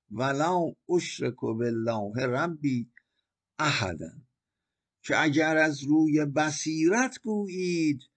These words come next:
بلا ریب در یوم قیامت مهتدی به هدای حق خواهید شد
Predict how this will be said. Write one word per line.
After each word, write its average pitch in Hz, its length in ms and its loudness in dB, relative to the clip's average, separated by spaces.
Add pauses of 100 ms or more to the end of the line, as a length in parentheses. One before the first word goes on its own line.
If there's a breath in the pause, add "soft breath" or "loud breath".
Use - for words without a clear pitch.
(360)
بلا 147 500 2
ریب 170 540 2 (540)
در 139 240 2
یوم 151 560 0
قیامت 131 920 -2 (320)
مهتدی 143 960 -2
به 127 220 -4
هدای 131 680 0
حق 143 440 -8 (380)
خواهید 120 920 -2
شد - 480 0